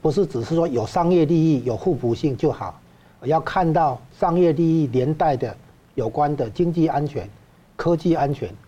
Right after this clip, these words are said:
国家安全这样的问题，这会让台湾人扩大视野啊，不得不去面对我们的技术、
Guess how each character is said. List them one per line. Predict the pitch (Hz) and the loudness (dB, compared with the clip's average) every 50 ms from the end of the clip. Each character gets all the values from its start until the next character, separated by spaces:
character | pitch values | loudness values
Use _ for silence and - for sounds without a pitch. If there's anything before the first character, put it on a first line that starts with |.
| - | -10
国 | - 120 131 139 | -4 -2 -2 0
家 | 156 143 127 | 0 0 -2
安 | - 127 135 | -2 -4 -6
全 | 131 - 98 95 - | -6 -8 -10 -12 -6
这 | - 139 | -2 -2
样 | 131 127 | -2 -2
的 | 117 110 | -4 -4
问 | 120 127 113 | -4 -4 -6
题， | 104 - - 95 - - - _ _ _ - _ - _ _ - | -6 -10 -16 -20 -20 -20 -20 _ _ _ -20 _ -20 _ _ -4
这 | - 160 | -4 -2
会 | - 175 160 | 0 0 0
让 | 143 170 151 139 | 0 0 -2 -2
台 | 123 123 127 | -2 -2 0
湾 | 127 139 147 143 | 0 0 0 -2
人 | 123 98 107 - | -4 -6 -10 -10
扩 | - - 175 135 | -6 -4 -4 -2
大 | - 156 127 120 | 0 -2 -2 -4
视 | - - 165 123 | -4 -4 -6 -6
野 | 107 95 87 - - _ _ _ _ _ _ - | -6 -6 -14 -20 -20 _ _ _ _ _ _ -12
啊， | - - - - | -12 -12 -8 -4
不 | 175 170 | -4 -2
得 | - 139 123 | 0 0 0
不 | 120 151 147 | 0 0 -2
去 | - 170 | 0 0
面 | 156 165 170 151 139 | 2 2 2 2 0
对 | 135 160 151 127 - - - - - - - - - | 0 0 0 -2 -2 -6 -14 -20 -20 -20 -18 -10 -8
我 | 123 | -6
们 | 110 113 127 131 | -4 -2 -2 -2
的 | 127 131 | -2 -2
技 | - - 202 196 170 | -2 0 0 2 2
术、 | 131 - 185 151 120 | 2 2 0 0 0